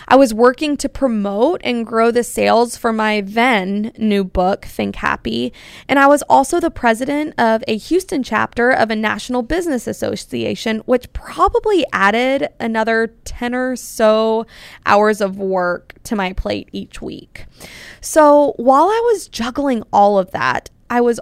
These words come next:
also struggling with a pretty difficult and very uncomfortable pregnancy. Oh, just thinking about that, um, it was a lot. And I literally let myself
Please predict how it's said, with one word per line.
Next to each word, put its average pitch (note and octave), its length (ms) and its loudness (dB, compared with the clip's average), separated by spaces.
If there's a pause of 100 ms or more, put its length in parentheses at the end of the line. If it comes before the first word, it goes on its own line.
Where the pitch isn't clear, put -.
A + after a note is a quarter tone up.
(180)
also B3 400 0
struggling A3 760 -4
with A3 180 -2
a G#3+ 340 4 (240)
pretty A#4 540 -4
difficult A3 800 -2
and G#3+ 260 -2
very A3 600 -4 (100)
uncomfortable G#3+ 720 -6
pregnancy. - 840 -10 (1200)
Oh, C4+ 240 4
just - 240 -4
thinking G3+ 280 -4
about G#3 280 -2
that, G3 360 -6 (140)
um, F#3+ 460 -4 (180)
it C4+ 120 6
was D4+ 120 4
a A#3 80 4
lot. E3+ 600 -2 (340)
And A#3+ 340 0 (300)
I B3+ 160 2
literally A#3+ 600 0
let A3+ 260 0
myself B3 600 -4